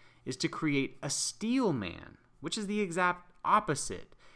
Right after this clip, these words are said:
and represents the very best thinking and most rigorous empirical proof of an opinion with which you disagree.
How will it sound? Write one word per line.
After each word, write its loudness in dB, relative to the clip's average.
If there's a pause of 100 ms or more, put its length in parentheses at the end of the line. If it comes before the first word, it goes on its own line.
(140)
and 2
represents 2
the -4
very 0
best -2
thinking -4 (340)
and 0
most 0
rigorous 2
empirical 2
proof -2 (120)
of -2
an -2
opinion 2 (320)
with -2
which 0
you 2
disagree. -2